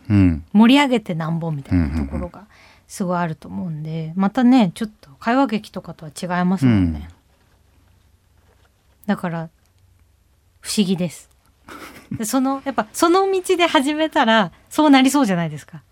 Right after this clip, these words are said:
Speaker 1: あー。
Speaker 2: だからなんで藤森さんが出来上がったのかがすごい謎。
Speaker 1: でもこれも、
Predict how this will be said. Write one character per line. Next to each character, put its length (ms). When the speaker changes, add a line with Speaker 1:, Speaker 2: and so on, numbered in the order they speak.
Speaker 1:
あ 1200
ー。 40
Speaker 2:
だ 80
か 80
ら 60
な 80
ん 40
で 80
藤 220
森 200
さ 120
ん 60
が 80
出 100
来 140
上 80
が 80
っ 100
た 100
の 100
か 100
が 180
す 160
ご 100
い 120
謎。 380
Speaker 1:
で 80
も 100
こ 180
れ 80
も、 220